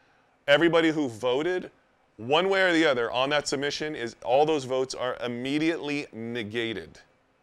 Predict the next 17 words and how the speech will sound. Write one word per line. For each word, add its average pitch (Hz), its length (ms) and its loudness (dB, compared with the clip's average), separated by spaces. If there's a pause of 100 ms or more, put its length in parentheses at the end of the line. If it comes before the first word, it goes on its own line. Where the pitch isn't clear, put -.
(720)
So 113 420 -2
no 120 240 0
one 151 140 2
is 135 120 -2
at 135 180 2
risk, 113 440 -2 (760)
um, 104 300 -6 (100)
for 123 220 0
a 123 40 -2
cancellation, 113 760 -4
and 117 160 -6
then 117 100 -6
the 113 80 -6
cancellation 151 680 -2
is 104 180 -10
not 135 360 -2 (640)
deleted. 117 520 -4